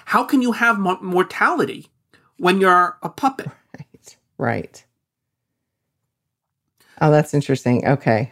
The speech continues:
Speaker 2: I wanna, now I wanna talk about that again, but
Speaker 1: Yeah, no,
Speaker 2: let's,
Speaker 1: but we gotta
Speaker 2: let's
Speaker 1: go back,
Speaker 2: keep,
Speaker 1: gotta
Speaker 2: let's
Speaker 1: keep
Speaker 2: keep,
Speaker 1: on
Speaker 2: let's
Speaker 1: Bambi.
Speaker 2: keep moving. Let's keep moving.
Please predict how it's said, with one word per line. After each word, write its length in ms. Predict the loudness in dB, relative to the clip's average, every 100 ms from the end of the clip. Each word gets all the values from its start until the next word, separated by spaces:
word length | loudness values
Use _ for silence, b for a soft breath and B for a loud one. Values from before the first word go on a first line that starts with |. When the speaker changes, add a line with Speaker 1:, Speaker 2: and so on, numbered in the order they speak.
| -2
Speaker 2:
I 60 |
wanna, 180 | 2 4
now 220 | 4 4
I 40 | 2
wanna 160 | 0
talk 240 | 0 -2 0
about 200 | -2 0
that 160 | 0
again, 280 | 0 0 2
but 200 | 2 2
Speaker 1:
Yeah, 60 | 2
no, 80 |
Speaker 2:
let's, 120 | 0 0
Speaker 1:
but 80 |
we 80 | 0
gotta 180 | 2 2
Speaker 2:
let's 120 | 4
Speaker 1:
go 80 | 2
back, 80 | 2
Speaker 2:
keep, 100 | 2
Speaker 1:
gotta 100 | 2
Speaker 2:
let's 100 | 2
Speaker 1:
keep 60 | 0
Speaker 2:
keep, 120 | 0
Speaker 1:
on 100 | 2
Speaker 2:
let's 120 | 2 2
Speaker 1:
Bambi. 100 | 0
Speaker 2:
keep 80 | 0
moving. 340 | 2 2 2 0
Let's 180 | -2
keep 160 | 0 -2
moving. 340 | -2 -2 -4